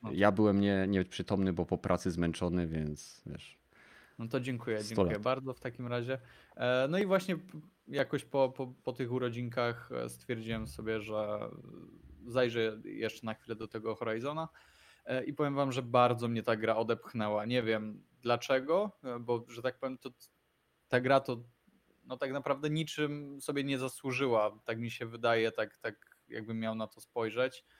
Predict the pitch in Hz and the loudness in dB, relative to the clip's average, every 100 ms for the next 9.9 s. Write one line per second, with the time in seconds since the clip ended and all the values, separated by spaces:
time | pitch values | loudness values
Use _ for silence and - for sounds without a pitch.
0 | _ _ _ 113 117 - 131 131 131 160 | _ _ _ -6 -2 2 2 2 0 -2
1 | 143 143 - - 151 147 131 131 139 - | 0 -4 -4 -4 0 0 -2 -8 -8 -6
2 | 127 143 139 143 - 143 123 127 113 - | -4 -4 -4 -4 -4 -2 2 2 2 -4
3 | 107 104 104 110 110 113 110 101 110 107 | -6 -6 -2 0 2 0 -4 -10 -10 -8
4 | 107 104 92 92 117 - - 127 120 - | -8 -12 -14 -8 -6 -6 -4 -6 -6 -6
5 | 127 123 - _ - 113 117 127 131 123 | -4 -4 -6 _ -4 0 2 2 2 -2
6 | - 131 127 131 127 - 135 120 - 120 | -4 -2 2 4 4 2 2 2 0 -4
7 | 117 123 120 123 117 - 117 120 120 117 | 0 0 0 -4 -6 -8 -2 2 2 0
8 | 117 117 117 120 117 117 120 117 107 107 | -2 -4 2 2 2 0 0 0 0 0
9 | 123 - _ _ _ - 85 85 | 0 -2 _ _ _ -8 -4 -4